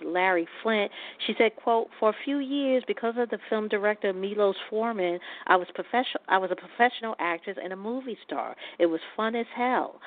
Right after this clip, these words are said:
I was nominated for Best Actress for a Golden Globe. One day I might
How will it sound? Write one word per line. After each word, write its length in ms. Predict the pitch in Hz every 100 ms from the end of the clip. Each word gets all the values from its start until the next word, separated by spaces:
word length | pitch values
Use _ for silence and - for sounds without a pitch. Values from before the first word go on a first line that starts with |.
| -
I 80 | -
was 100 | 170 180
nominated 460 | 202 220 214 208 -
for 80 |
Best 300 | 180 185 214 -
Actress 280 | 190 196 202
for 100 | -
a 60 | 151
Golden 400 | - 175 220 226
Globe. 380 | 202 190 185 175
One 300 | 165 220 240
day 220 | 226 214 214
I 120 | 180
might 260 | 185 185